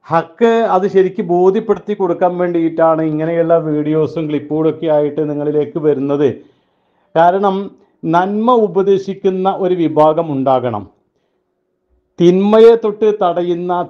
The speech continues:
തിന്മ നിരോധിക്കുന്ന, ഏ, അത് തെറ്റാണ് എന്ന് തുറന്നു പറയുന്ന ഒരു സമൂഹം, ഒരു സമുദായം ഉണ്ടാകണം. ഇത് പരിശുദ്ധ ഖുർആൻ പഠിപ്പിച്ച കാര്യമാണ്.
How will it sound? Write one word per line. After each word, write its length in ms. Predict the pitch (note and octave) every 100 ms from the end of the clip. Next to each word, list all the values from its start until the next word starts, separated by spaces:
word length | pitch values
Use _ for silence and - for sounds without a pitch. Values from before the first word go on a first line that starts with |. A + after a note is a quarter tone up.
| E3
തിന്മ 420 | E3+ F#3 G#3 A3
നിരോധിക്കുന്ന, 1040 | F#3+ E3+ F3 F3+ F3+ - E3+ E3 E3 E3 - _ _
ഏ, 100 | D3
അത് 480 | F3 F#3 D#3+ F#3 G3+ F#3
തെറ്റാണ് 520 | F3+ - A3+ G#3+ G#3
എന്ന് 220 | G3 F#3+ F3
തുറന്നു 300 | E3+ E3 G3
പറയുന്ന 440 | E3+ E3 D#3+ E3
ഒരു 160 | E3+ E3
സമൂഹം, 640 | - D3 D#3 E3+ F#3 F3
ഒരു 80 | E3
സമുദായം 680 | D3+ C#3+ D#3 E3 F#3+ G#3+ G3
ഉണ്ടാകണം. 500 | E3 E3 C#3+ B2+ F#2+ _ _ _ _
ഇത് 200 | B2+ E3
പരിശുദ്ധ 420 | D#3+ D#3+ D3+ G#3
ഖുർആൻ 360 | G#3+ G#3 G#3+ F#3
പഠിപ്പിച്ച 500 | E3+ D#3+ D3+ F3 G3+
കാര്യമാണ്. 540 | F3+ D#3+ D3 A#2+ G2